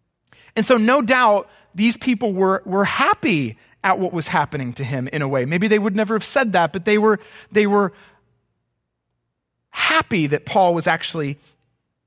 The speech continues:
incarcerated. And said, and yet, what does Paul say? He says, "I rejoice at the proclamation." However mismotivated,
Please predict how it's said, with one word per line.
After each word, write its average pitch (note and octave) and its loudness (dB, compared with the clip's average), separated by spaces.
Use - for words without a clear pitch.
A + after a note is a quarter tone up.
incarcerated. E3 -2
And G3 0
said, G#3 2
and F3+ 2
yet, F3 -2
what F#3+ 0
does F#3 0
Paul E3 0
say? C#3+ -6
He D3 -4
says, C#3+ -6
"I D3+ -4
rejoice B2 -8
at A#2 -8
the - -16
proclamation." G2+ -10
However G3+ 2
mismotivated, G3+ 0